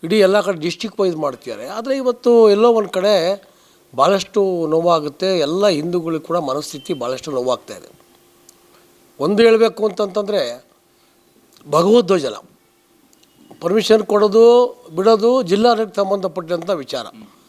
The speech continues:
ಆದರೆ ನೀವು ಭಗವಧ್ವಜವನ್ನು ಕಿತ್ತು ಬಿಸಾಡಿದ್ರಲ್ಲ, ಬಂಟಿಂಗ್ಸು ಫ್ಲ್ಯಾಗ್ಗಳನ್ನ ಕಿತ್ತು ಬಿಸಾಕಿದ್ರಲ್ಲ, ಇವತ್ತು ಭಗವಧ್ವಜ ಅಂತ, ಅಂತಂತಂದರೆ ಹಿಂದೂಗಳ ಒಂದು ಪವಿತ್ರವಂತ ಒಂದು ಧ್ವಜ, ಹನುಮ ಧ್ವಜ ಅಂತೀವಿ, ಭಗವಧ್ವಜ ಅಂತೀವಿ ನಾವು.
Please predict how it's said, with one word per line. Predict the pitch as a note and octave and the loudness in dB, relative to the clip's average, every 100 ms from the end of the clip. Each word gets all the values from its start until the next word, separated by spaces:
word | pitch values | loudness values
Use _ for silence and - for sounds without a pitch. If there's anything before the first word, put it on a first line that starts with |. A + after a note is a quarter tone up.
| _ _ _ - | _ _ _ -2
ಆದರೆ | F3 G#3+ | 2 2
ನೀವು | G#3+ G#3 G#3+ A#3 G3+ - - D#3+ | 2 2 2 0 -2 -10 -20 -6
ಭಗವಧ್ವಜವನ್ನು | D#3 F3 A3+ G#3+ A3 A3 G#3 | -4 2 2 2 2 2 0
ಕಿತ್ತು | - A#3+ - G#3 - _ _ _ _ _ - | -4 -8 -2 -4 -4 _ _ _ _ _ -8
ಬಿಸಾಡಿದ್ರಲ್ಲ, | D#3+ A#3+ B3+ G3 C#3 A#2 | -2 0 0 -2 -8 -14
ಬಂಟಿಂಗ್ಸು | A2+ E3 F3 F3+ - D3+ C#3 A#2+ | -12 -14 -12 -14 -14 -12 -12 -12
ಫ್ಲ್ಯಾಗ್ಗಳನ್ನ | - D#3+ F#3 F3+ E3+ | -10 -8 -6 -6 -8
ಕಿತ್ತು | - - C3+ | -10 -16 -16
ಬಿಸಾಕಿದ್ರಲ್ಲ, | B2+ C3 A2 A2+ G2+ B2 D#3+ - _ _ _ _ - | -12 -12 -12 -16 -16 -14 -16 -18 _ _ _ _ -6
ಇವತ್ತು | F#3 G3+ - G#3+ | -4 -4 -2 -2
ಭಗವಧ್ವಜ | D3 D#3 G#3 F3+ G3 G3 | 0 0 0 2 2 2
ಅಂತ, | F#3+ F3+ F3+ | 2 0 -2
ಅಂತಂತಂದರೆ | E3 E3 D3+ D#3 E3 F#3+ | -4 -4 -4 -4 -2 -2
ಹಿಂದೂಗಳ | D#3+ F#3+ F#3 F#3 | -2 -2 0 0
ಒಂದು | F3 E3 F3+ | 0 -2 -4
ಪವಿತ್ರವಂತ | D#3 F3 F#3 E3+ D3+ C3 | -2 -2 0 0 0 -2
ಒಂದು | D3+ C3 B2+ | -6 -6 -8
ಧ್ವಜ, | A2 A#2+ C3+ - - - - - - | -4 -4 -4 -8 -12 -14 -14 -20 -12
ಹನುಮ | C3+ D#3 D3+ | -2 0 0
ಧ್ವಜ | C3 B2+ | -2 -2
ಅಂತೀವಿ, | B2+ A#2 - A2+ A2+ G#2+ - - - - B2 | -2 -4 -8 -10 -10 -12 -18 -20 -20 -12 -6
ಭಗವಧ್ವಜ | C3 F#3 D3+ D#3+ C3+ | 0 0 2 0 0
ಅಂತೀವಿ | A#2+ A2 A#2 | -4 -6 -10
ನಾವು. | A2 A2 G#2 G2+ | -10 -12 -14 -20